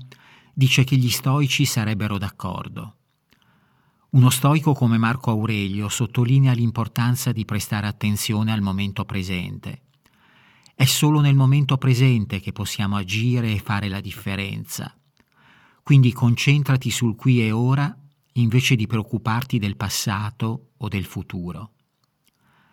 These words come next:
Sellars osserva anche che la sensazione di vivere in un eterno presente,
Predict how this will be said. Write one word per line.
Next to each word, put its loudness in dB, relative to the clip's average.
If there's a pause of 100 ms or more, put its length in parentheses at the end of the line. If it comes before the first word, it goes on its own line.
(520)
Sellars 0
osserva -2
anche 2
che -4
la -2
sensazione 0
di 0
vivere 0
in 2
un 0
eterno -2
presente, -4